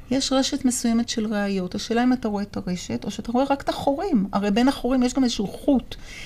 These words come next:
אם אתה מתעלם מהחוט המקשר, אני חושבת שפה אתה חוטא לתפקידך.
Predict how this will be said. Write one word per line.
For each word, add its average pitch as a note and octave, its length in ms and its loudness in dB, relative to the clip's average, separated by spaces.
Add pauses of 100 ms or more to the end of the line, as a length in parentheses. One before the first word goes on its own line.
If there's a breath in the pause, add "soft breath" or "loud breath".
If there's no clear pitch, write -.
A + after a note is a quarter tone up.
(180 loud breath)
אם C4 140 8
אתה D4+ 160 2
מתעלם A3+ 760 6
מהחוט G#3 500 2
המקשר, F#3+ 540 -2 (100)
אני A3+ 120 2
חושבת A#3+ 380 0
שפה E4+ 540 2 (100)
אתה A3 180 0
חוטא - 360 -2
לתפקידך. G#3+ 760 0